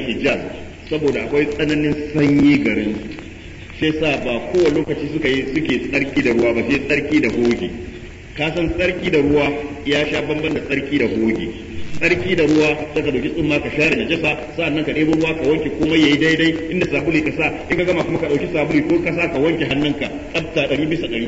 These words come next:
kenan. Mun gane ko? To, amma tsarki da hoge shari'a ce ta yi ma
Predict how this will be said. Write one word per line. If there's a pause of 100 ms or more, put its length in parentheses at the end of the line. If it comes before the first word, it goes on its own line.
kenan.
Mun
gane
ko? (540)
To,
amma
tsarki
da
hoge (1000)
shari'a
ce
ta
yi
ma